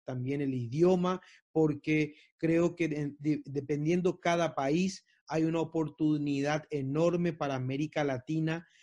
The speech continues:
porque aquí tenemos mucho espacio, tenemos casas, tenemos sol, algunos tienen playa, otros tenemos lagunas artificiales. Es decir, hay una oportunidad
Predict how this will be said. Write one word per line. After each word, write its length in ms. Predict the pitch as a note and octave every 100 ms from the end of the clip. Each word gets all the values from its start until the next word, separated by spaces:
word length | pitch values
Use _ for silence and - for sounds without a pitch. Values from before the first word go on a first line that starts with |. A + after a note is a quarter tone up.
| _ -
porque 280 | D3+ -
aquí 220 | C#3+ D3 D3
tenemos 460 | D#3+ D3 D#3 C#3+
mucho 280 | C#3+ C#3+ C#3
espacio, 800 | B2 - D#3 D#3+ - E3+ D#3+ D#3+ _ _
tenemos 580 | - D3 C#3+ C#3+ C#3+ -
casas, 520 | - D3+ C#3+ - C3+ -
tenemos 540 | C3+ C3+ C3+ B2+ A#2+ -
sol, 540 | E3 D#3 D#3 D3+ D3 - - -
algunos 480 | D#3 D#3 G3 F3 D#3
tienen 320 | D#3+ D3 B2
playa, 480 | E3 F3 E3+ D#3 D#3
otros 220 | D#3 D#3
tenemos 360 | D3 D3 D#3
lagunas 460 | C#3 B2+ C#3 C#3+ B2+
artificiales. 960 | B2+ A#2+ A2 A2 - D3+ D3 C#3 C3+ - _ -
Es 100 | E3+
decir, 400 | F3 F3 F#3+ F3+ _ _ _ _ -
hay 160 | G3+ G#3
una 160 | G3
oportunidad 840 | E3 F3+ D#3 E3+ D#3+ D#3 D#3 D#3+